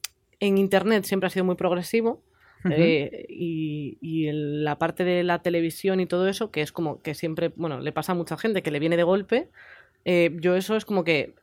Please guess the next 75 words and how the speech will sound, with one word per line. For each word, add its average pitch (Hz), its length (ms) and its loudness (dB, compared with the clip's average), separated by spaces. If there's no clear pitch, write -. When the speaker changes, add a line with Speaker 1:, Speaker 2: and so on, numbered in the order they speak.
Speaker 1:
yo 180 160 0
estaba 185 260 2
fatal, 202 500 2
pero 147 160 -4
por, 147 220 -4
en 156 100 -4
plan, 143 180 0
porque 143 140 -6
lo 143 60 -4
había 147 100 0
dejado 156 240 -2
con 160 140 -4
mi 180 160 4
ex, 196 160 0
no 190 100 0
sé 196 160 -2
qué, 247 140 4
pero 190 160 0
tenía 175 200 2
que 185 80 -2
seguir 208 380 0
haciendo 196 420 2
ochenta 185 360 -2
cosas 165 240 -6
a 165 60 -2
la 156 80 2
vez. 135 140 -2
Entonces 156 240 -4
yo 170 80 2
ahí 180 80 4
estaba 190 240 2
fatal. 147 400 -2
Y 143 60 -8
ahí, 143 280 -8
o - 60 -16
sea, 139 100 -10
también 139 220 -8
empecé 143 220 -8
a - 20 -6
ir 139 80 -4
a 135 60 -2
la 139 80 -6
psicóloga 180 520 2
y 170 40 4
no 175 100 -2
sé 165 160 -4
qué, 233 180 4
me 190 100 0
Speaker 2:
Y - 20 2
Speaker 1:
salvó 143 160 4
Speaker 2:
tenías 160 180 6
Speaker 1:
la 175 40 4
Speaker 2:
que 160 40 6
hacer 139 120 6
Speaker 1:
vida. - 60 8
Speaker 2:
contenido, 110 400 2
¿no? 226 220 -4
A - 80 -14
la 208 60 4
Speaker 1:
Claro, 185 160 8
Speaker 2:
a 185 40 2
Speaker 1:
tenía 196 280 4
que 214 80 -2
seguir. 226 420 4
YouTube 208 600 4
estaba 226 340 6
como 175 160 2
haciendo 185 260 2
menos 208 240 4
porque - 280 -4
no 151 100 0
me 170 100 4
daba 175 160 6
la 180 140 6
vida, 240 360 4